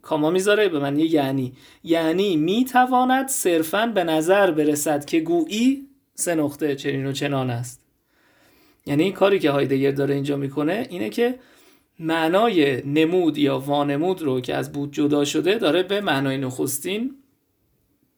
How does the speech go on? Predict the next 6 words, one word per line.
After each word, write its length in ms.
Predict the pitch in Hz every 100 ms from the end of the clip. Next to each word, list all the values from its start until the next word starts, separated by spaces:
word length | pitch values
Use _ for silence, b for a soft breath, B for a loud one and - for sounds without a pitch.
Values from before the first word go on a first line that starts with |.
| _ -
یعنی 340 | 165 160 185
خودنشانگر 840 | 185 147 - 131 131 131 143 185
و 80 | 185
خودنشان 520 | 123 135 127 127 127
دهنده 600 | 127 127 127 127 170 202 -
برمیگردونه. 920 | 147 151 131 120 120 120 127 123